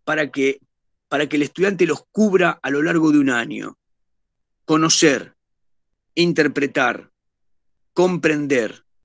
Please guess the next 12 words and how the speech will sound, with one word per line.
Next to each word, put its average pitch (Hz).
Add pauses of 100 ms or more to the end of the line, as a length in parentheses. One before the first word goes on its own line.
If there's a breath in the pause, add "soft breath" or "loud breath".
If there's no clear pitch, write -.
(400)
valorar, 147 (880)
asumir 226 (240)
personalmente. 151 (1120)
¿Entienden? 170 (300)
Esos 247
son, 202 (600)
eh, 147 (460)
verbos 208 (260)
que 180
indican 196
una 220
profundidad. 196